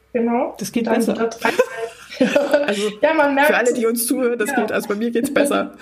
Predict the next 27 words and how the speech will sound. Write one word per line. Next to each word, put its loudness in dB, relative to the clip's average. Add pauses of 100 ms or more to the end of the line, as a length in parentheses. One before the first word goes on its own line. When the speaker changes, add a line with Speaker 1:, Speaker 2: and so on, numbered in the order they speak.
Speaker 2:
<laughs> -2 (1200)
Speaker 1:
Genau. 0 (400)
Und 2
das 0
Gleiche 2
zum -4
Beispiel 0
mit, -2 (300)
indem 0
man 0
das -4
Kinn 2 (380)
mehr 2
nach -2
oben -2
zieht -2 (180)
und -4 (360)
dann 0
auch -2
zur -2
Seite. -4 (260)
Nochmal -6
die -10
gleiche 2 (440)
Übung, 0 (640)
eben 2
mit 0